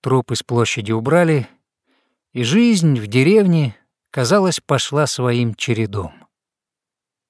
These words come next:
«Что ты собираешься делать с этим Бернаром?» спросил Герман, отломав солидный ломоть от хрустящего, вкусно пахнущего сдобой каравая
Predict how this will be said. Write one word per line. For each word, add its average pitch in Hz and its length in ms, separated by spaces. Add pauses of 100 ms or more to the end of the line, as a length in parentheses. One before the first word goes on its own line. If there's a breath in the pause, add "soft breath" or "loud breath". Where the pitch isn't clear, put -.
(340)
«Что - 320
ты 185 280
собираешься 160 680
делать 147 380
с - 160
этим 113 300
Бернаром?» 120 580 (460)
спросил 123 520
Герман, 147 460 (540 soft breath)
отломав 147 500
солидный 143 720
ломоть 131 600
от - 180
хрустящего, 120 880 (440 soft breath)
вкусно - 480
пахнущего 135 720
сдобой 131 480
каравая 131 640